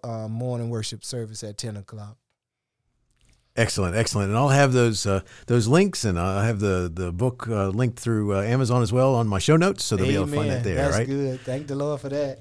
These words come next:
Speaker 1: I appreciate it.
Speaker 2: Very cool.
Speaker 1: <laughs>
Speaker 2: Uh, uh, so two last questions that are just my own questions I like to ask.
Speaker 1: Yes, sir.
Speaker 2: And the first one goes like this. How do you, you keep going when things get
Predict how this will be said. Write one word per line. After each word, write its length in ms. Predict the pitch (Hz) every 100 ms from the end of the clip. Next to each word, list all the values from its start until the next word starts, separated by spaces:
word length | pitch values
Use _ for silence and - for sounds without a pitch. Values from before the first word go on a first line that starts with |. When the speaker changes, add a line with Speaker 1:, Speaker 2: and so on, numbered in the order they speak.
| -
Speaker 1:
I 60 |
appreciate 640 | 135 127 147 156 139 120 120
it. 100 | - _ -
Speaker 2:
Very 280 | 92 90
cool. 380 | 190 92 92 78 214
Speaker 1:
<laughs> 40 | - - 180 -
Speaker 2:
Uh, 40 | 156
uh, 520 | 156 165 196 196 175
so 260 | 220 202 202 - - _
two 140 | - 285
last 240 | 254 175
questions 540 | - 139 127 123 110
that 180 | 98 95
are 100 | 92
just 180 | 92 113
my 200 | 110 113
own 120 | 123
questions 360 | 113 113 - 98
I 40 |
like 180 | 95 90
to 80 | 90
ask. 300 | 87 82 139
Speaker 1:
Yes, 160 | 135
sir. 280 | - 127 107 -
Speaker 2:
And 160 | - 117
the 60 | 120
first 260 | 214 -
one 140 | 190 151
goes 240 | 139 123
like 180 | 117 101
this. 400 | 87 76 - - - _ - - - _
How 140 | - 359
do 80 | 392
you, 220 | 359 226 -
you 580 | 156 156 247 117 95 98
keep 240 | - 156 139
going 500 | 139 113 87 82 90
when 420 | 104 104 101 98
things 400 | - 139 143 127
get 260 | 135 117